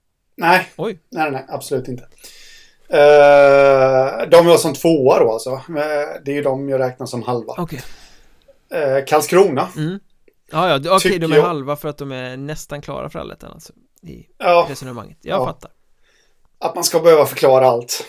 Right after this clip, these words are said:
Speaker 2: Ja.
Speaker 1: Eh, nej, men jag, jag tycker att, eh, alltså Karlskrona, tar man, om vi,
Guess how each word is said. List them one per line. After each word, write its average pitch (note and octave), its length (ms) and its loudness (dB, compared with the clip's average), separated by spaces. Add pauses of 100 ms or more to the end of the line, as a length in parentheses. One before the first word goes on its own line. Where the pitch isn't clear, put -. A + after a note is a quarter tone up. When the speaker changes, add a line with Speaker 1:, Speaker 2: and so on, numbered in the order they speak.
(120)
Speaker 2:
Ja. C#3 220 -10 (140)
Speaker 1:
Eh, C3 280 -8 (720)
nej, F3+ 360 2
men F3+ 120 -4
jag, F3 340 4
jag F3+ 220 2
tycker F#3+ 400 -2 (220)
att, - 380 -6
eh, D#3 340 4
alltså D#3+ 180 -6
Karlskrona, D#3 880 0 (1080)
tar F#3 280 4
man, F3 300 -4
om G3 100 -6
vi, A#3 200 -6